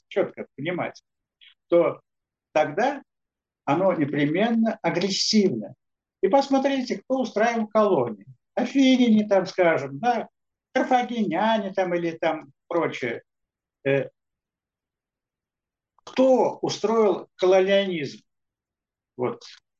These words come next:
как я-, явление. Естественно, страны рыночной цивилизации. Кто пытался осуществить глобализацию в всемирном масштабе?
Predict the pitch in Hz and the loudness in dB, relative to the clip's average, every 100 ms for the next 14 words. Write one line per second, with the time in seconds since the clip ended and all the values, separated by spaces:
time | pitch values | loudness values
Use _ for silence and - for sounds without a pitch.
0 | _ - - 131 _ _ - 131 147 147 | _ -2 -2 -4 _ _ -6 -2 2 2
1 | 170 151 113 104 - _ _ _ _ - | 2 0 -2 -6 -16 _ _ _ _ -4
2 | 120 - 156 220 247 220 185 190 214 202 | -4 0 0 0 0 -4 0 0 0 -2
3 | 196 190 190 190 190 185 147 110 - - | -4 -8 -6 -2 0 0 -2 -4 -6 -20
4 | _ _ _ _ _ _ - - _ - | _ _ _ _ _ _ -20 -20 _ -8
5 | - 220 269 247 202 196 226 214 190 - | 2 4 4 0 0 0 0 0 -2 -2
6 | 214 214 - 170 190 208 190 208 180 - | -4 -4 -2 0 2 0 2 2 2 0
7 | 147 143 160 156 135 139 139 135 127 - | -12 -14 -12 -10 -4 -4 -2 -4 -4 -6